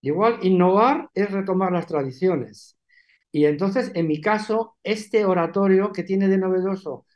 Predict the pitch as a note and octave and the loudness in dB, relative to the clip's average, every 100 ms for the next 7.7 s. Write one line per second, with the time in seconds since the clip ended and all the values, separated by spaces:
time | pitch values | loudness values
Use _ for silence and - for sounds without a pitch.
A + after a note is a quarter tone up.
0 | _ B2 C3+ D3 D3 D3 G2 - _ _ | _ -4 2 2 2 -2 -8 -10 _ _
1 | - - _ - - D3+ D#3 D#3 D3 D3+ | -20 -20 _ -4 4 4 4 -2 0 0
2 | D3 D3 D#3+ E3 F#3+ G#3 - _ _ _ | 0 -2 -2 0 0 -2 -10 _ _ _
3 | _ _ _ _ C#3 C#3 C#3+ D3+ D3+ D3 | _ _ _ _ -2 0 0 -2 0 -2
4 | C#3 C3+ B2+ B2+ B2+ B2+ B2+ D#3 E3 G3 | -2 -4 -6 -4 -2 -2 0 2 2 2
5 | G#3 - - _ _ C3+ B2 A2+ A2+ B2 | -2 -10 -20 _ _ -6 -4 -2 -2 -2
6 | B2 C3+ D#3 G3 G3 A2+ - A2+ A#2+ A#2+ | 0 2 4 2 -2 -6 -6 -6 -4 -6
7 | A#2+ B2 D3 D#3 D#3+ G#3 | -4 -2 0 2 2 0